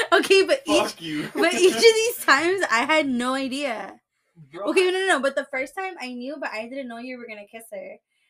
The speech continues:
Speaker 1: And then it's like
Speaker 2: I
Speaker 1: this,
Speaker 2: think we
Speaker 1: this
Speaker 2: had already kissed.
Speaker 1: And then this last time, no.
Speaker 2: No, we kissed after Calaveras.
Speaker 1: Yeah.
Speaker 2: 'Cause we, we went, so, we went to a concert together.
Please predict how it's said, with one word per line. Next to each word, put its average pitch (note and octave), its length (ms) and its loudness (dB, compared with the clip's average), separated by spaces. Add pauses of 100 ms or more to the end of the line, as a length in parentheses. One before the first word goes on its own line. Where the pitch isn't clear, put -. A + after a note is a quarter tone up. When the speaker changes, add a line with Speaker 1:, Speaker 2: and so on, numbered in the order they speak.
(220)
Speaker 1:
And A#3+ 140 -6
then A#3+ 180 -8
it's A#3 100 -14
like C4 140 -6
Speaker 2:
I A3 80 -18
Speaker 1:
this, B3+ 220 -4
Speaker 2:
think A#3+ 160 -12
we D4 60 -10
Speaker 1:
this B3+ 100 -10
Speaker 2:
had - 60 -16
already - 260 -16
kissed. - 340 -18
Speaker 1:
And B3 80 -6
then C#4 140 -6
this C4+ 180 -8
last A3+ 400 -8
time, G3 600 -10 (960)
no. A#3+ 480 -8 (100)
Speaker 2:
No, D3+ 160 -8
we D3 80 -10
kissed - 300 -16
after C3 260 -16 (100)
Calaveras. G#2 480 -20 (220)
Speaker 1:
Yeah. A3 400 -8
Speaker 2:
'Cause D3 100 -10
we, E3+ 260 -8 (140)
we G3 40 -14
went, G3+ 200 -12
so, E3+ 380 -10 (480)
we C#3+ 80 -10
went G3+ 240 -12
to G3 120 -12
a D#3 80 -12
concert D3 460 -14
together. A#2 540 -16